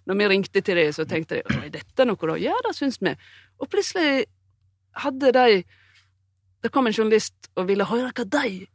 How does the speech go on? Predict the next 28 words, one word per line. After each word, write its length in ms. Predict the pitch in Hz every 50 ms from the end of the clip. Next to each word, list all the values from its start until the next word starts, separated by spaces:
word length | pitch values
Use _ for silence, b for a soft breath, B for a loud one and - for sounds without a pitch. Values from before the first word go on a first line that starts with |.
| _ _
eh, 260 | - 196 202 196 196
syns 240 | 190 - - 269 - -
om 120 | 202 202
dette, 240 | 233 - - - 233
og 160 | 190 185 175
dette, 320 | 240 233 - _ - - 202
at 80 | 196 -
dette 260 | 240 226 - 262 240
var 120 | 233 226
litt, 320 | 220 208 208 _ _ _ -
eh, 560 | 190 180 165 165 160 160 160 156 165 156 160 - _ _ _
fantastisk. 680 | - 294 - - - - - - - - - - _ -
Poenget 200 | - 339 330 330
er 80 | 311 269
at 40 | 247
det 100 | 294 294
er 100 | 285 269
jo 80 | 254
litt 160 | 262 262 -
deilig 240 | 220 226 226 233 233
å 80 | 220 185
drive 160 | 214 220 220
med 100 | 214 196
journalistikk 520 | - - 196 190 185 185 - - 190 190 -
som 160 | - - 165 170
gjør 280 | 185 180 180 170 98
at 80 | 117 - _ _ -
du 240 | 170 165 165 160 -